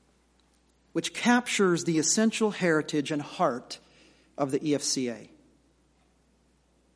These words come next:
It not only reflects our history and heritage,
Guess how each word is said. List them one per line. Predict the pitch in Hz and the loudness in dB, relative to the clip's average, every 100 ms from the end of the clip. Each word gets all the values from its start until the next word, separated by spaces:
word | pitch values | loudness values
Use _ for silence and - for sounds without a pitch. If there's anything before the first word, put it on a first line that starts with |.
| _ _ _ _ - - | _ _ _ _ -18 2
It | 208 | 4
not | 214 262 | 6 6
only | 294 240 | 6 4
reflects | 196 170 202 202 214 - - - - | 2 2 2 2 2 -2 -2 -2 2
our | 170 165 | 4 4
history | 165 196 - - 185 175 175 | 4 0 0 0 0 0 -2
and | 151 | -6
heritage, | 139 175 170 170 117 107 123 - | -4 -2 -2 -4 -8 -8 -10 -14